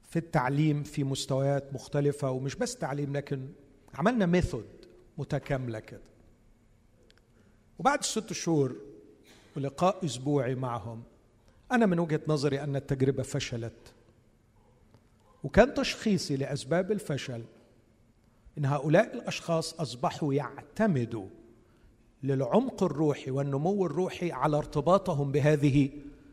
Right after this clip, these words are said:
المجموعة، وليس على حياتهم الفردية الشخصية في علاقتهم بالله. وبالتالي عدت وتيقنت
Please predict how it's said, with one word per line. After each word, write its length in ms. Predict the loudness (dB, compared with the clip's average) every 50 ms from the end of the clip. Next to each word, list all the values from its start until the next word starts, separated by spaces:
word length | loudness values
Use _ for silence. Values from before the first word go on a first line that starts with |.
| -20 -20 -20 _ _ _ -4
المجموعة، 720 | -2 0 0 0 -2 -2 -2 0 0 0 0 0 -2 -4
وليس 440 | -4 -2 0 2 2 0 0 0 -2
على 320 | -2 0 0 0 0 0
حياتهم 760 | -2 -2 -2 0 0 2 2 2 0 -2 -4 -4 -2 -2 -2
الفردية 600 | -2 -2 -4 -4 -4 -4 -2 0 2 2 2 2
الشخصية 600 | 0 -2 -4 -6 -6 -6 -4 0 2 2 2 2
في 200 | 2 2 0 0
علاقتهم 840 | 2 2 2 0 0 -2 -2 -2 -2 0 2 4 4 4 2 0 -6 -8 -12 -18 -20 -20 -20 -20 _ _ -10
بالله. 380 | -8 -8 -8 -8 -10 -12 -14 -16 -20 -20 _ _ _ _ _ _ _ _ _ _ _ _ _ _ _ _ _ _ -14 -10
وبالتالي 500 | -8 -8 -2 2 4 6 6 6 4 4
عدت 500 | 4 6 6 4 4 0 -12 -14 -18 -18 -20 -20 -20 -20 -20 -20 -20 _ _ -20 -20 _ _ _ _ _ _ _ _ _ _ _ -10
وتيقنت 800 | -8 -2 2 2 2 2 0 -2 -2 0 0 0 -2 -6 -10